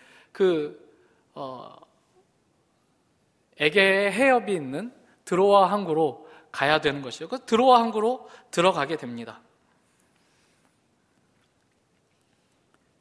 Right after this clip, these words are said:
지금까지 목-, 그 계속해서 원래 의도했었던 제일 지망 목적지와 제이 지망 목적지가 계속해서 가로막히는 가운데, 어, 드로아에 온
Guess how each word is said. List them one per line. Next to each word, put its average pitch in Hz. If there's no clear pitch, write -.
지금까지 262
목-, -
그 185
계속해서 214
원래 185
의도했었던 196
제일 180
지망 180
목적지와 165
제이 170
지망 175
목적지가 160
계속해서 -
가로막히는 175
가운데, 156
어, 139
드로아에 165
온 131